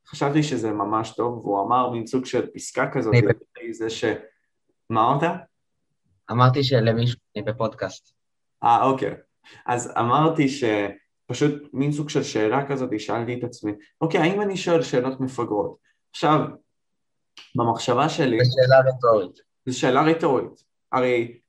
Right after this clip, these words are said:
Speaker 1: אין דבר כזה שאלות לא חכמות. כי בסופו של דבר, כל,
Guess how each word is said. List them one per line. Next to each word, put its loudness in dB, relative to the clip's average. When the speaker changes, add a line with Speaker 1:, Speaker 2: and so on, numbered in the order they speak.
Speaker 1:
אין 0
דבר 4
כזה -2
שאלות -6
לא -6
חכמות. -6
כי 4
בסופו 2
של 2
דבר, 2
כל, 2